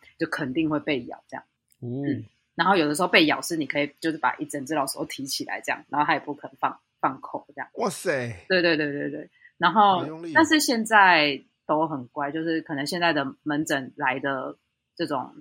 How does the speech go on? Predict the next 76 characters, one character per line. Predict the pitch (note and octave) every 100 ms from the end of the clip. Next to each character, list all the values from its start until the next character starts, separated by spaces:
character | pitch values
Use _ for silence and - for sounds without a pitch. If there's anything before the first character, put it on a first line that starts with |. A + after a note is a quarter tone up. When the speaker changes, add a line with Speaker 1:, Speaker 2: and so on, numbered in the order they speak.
| -
Speaker 1:
就 | D3
是 | D3+ D3
三 | C#3+ D3
线 | D#3+ C3
的 | C3
枫 | - C#3+
叶 | C#3+
鼠， | C#3+ -
它 | - C3+
在 | - D3
你 | B2+
手 | - C3
上 | - C3 B2+
可 | -
以 | B2+
直 | B2+
接 | B2+
睡 | C3+ E3 B2+
着 | B2+ - - -
的， | - _ _ _ _ -
非 | F3
常 | F3 D3+
可 | - C#3+
爱。 | D#3 D#3+
Speaker 2:
哇， |
好 | D3+ D3+
可 | - C#3+
爱 | D3+ A#2
啊。 | A2+ -
Speaker 1:
对， | E3
对， | D#3 D#3 D3+
对， | F3+ F3+ _ - _ -
对 | D3
啊， | C3+ C#3
就 | D#3+
是 | - E3 D#3 D3+ C#3+ C#3 C3+ C3+ C3+
三 | E3 G3
线 | - E3+
跟 | E3
一 | C#3+
线 | B2+ - B2
这 | B2+
样。 | A2+ _ _ -
然 | E3
后 |
刚 | F#3 F3+
刚 | F#3+
提 | E3
到 | F3
那 | E3+
名 | D#3 C#3
字 | D3
很 | C3+
难 | C3
念， | D3 D3
罗 | D3+
伯 | D3+
罗 | D3
夫 | D3 D#3+
斯 | D#3+
基 | D3 D3
是 | D#3 D#3+
老 | C#3
公 | C3+ F3 F#3+
公 | F3 F#3
鼠。 | - -
那 | A#3+
老 | D4 C#3+
公 | F#3+
公 | A3
鼠 | -
本 | C3 C3
身 | C#3+ F3+
是 | F#3
一 |
种， | E3